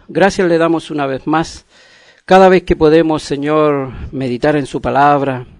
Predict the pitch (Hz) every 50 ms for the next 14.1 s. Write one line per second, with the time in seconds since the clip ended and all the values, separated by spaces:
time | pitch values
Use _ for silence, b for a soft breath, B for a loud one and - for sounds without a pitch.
0 | _ _ _ _ - 135 131 123 120 127 123 117 - _ - - 131 117 120 123
1 | 123 131 143 143 147 143 139 127 127 123 123 123 123 135 139 147 143 139 151 b
2 | b b b b b b b b b b b b b b b b b _ - -
3 | 135 135 127 139 139 147 160 165 170 175 160 - - 165 151 147 147 151 170 180
4 | 175 156 160 156 147 143 160 160 156 147 151 147 147 135 147 147 - 143 - -
5 | 156 147 - 147 135 - - - 151 143 143 131 143 131 131 123 110 123 151 147
6 | 151 151 - - - - - _ _ _ _ _ _ _ - 139 135 131 127 127
7 | 127 123 123 - - 135 123 123 123 131 120 117 107 110 - - _ b b b
8 | b b b b b b b b b b - 139 135 156 180 196 185 190 180 -
9 | 185 185 185 185 185 175 147 160 156 - _ - 175 165 165 - - 175 165 160
10 | 160 151 - - 156 165 175 170 - 160 143 - 170 170 185 190 190 175 170 170
11 | 165 - - 156 - - - 139 143 139 - - 156 143 139 127 - - 135 127
12 | 127 123 127 127 131 135 131 - _ - - 127 147 160 165 160 - - 156 156
13 | 147 - - 139 127 135 135 131 - - 147 151 151 147 143 135 - - - 131
14 | 120